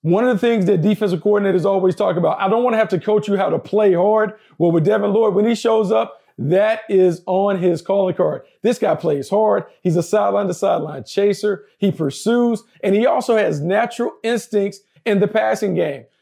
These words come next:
Time and time again, when you look at the tape, he gets his hands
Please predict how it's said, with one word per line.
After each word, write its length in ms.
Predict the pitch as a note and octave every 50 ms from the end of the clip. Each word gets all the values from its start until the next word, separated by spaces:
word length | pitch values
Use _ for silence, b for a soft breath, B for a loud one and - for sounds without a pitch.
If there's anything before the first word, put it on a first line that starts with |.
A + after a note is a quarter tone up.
| _ -
Time 300 | - A3 A#3 A#3+ C4 B3+
and 100 | B3+ -
time 240 | A#3+ A3+ A3+ A3 G3
again, 380 | F3+ D#3+ F#3+ G#3+ A3 G#3+ G3+
when 120 | F#3+ F3+ F3
you 100 | F3 F3
look 160 | G3 F3+ -
at 60 | E3
the 100 | D#3 D3+
tape, 360 | - - G#3+ A3+ A3+ A3 - b b b b b
he 140 | F#3 F#3+ D#3
gets 340 | C3+ D3+ A3+ A#3 - -
his 220 | - F#3+ D#3 - -
hands 640 | - - G3 G3+ G3+ G#3 A3 A3 A3+ G#3+ - -